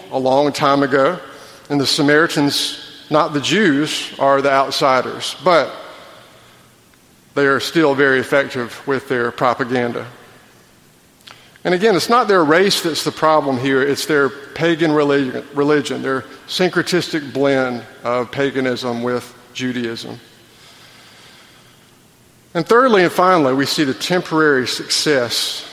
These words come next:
of their opposition. They're quite, uh, in, in the short term at least, quite successful. But I want to emphasize it's a temporary success,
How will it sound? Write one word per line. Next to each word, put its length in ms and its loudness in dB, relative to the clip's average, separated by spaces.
of 240 -2
their 200 -2
opposition. 680 -4
They're 200 -2
quite, 540 0
uh, 240 0
in, 220 2
in 180 0
the 80 2
short 400 0
term 260 2
at 120 -4
least, 360 -2
quite 260 0
successful. 680 -4
But 100 2
I 40 4
want 160 4
to 40 4
emphasize 560 0
it's 140 -6
a 60 -6
temporary 720 -2
success, 840 -6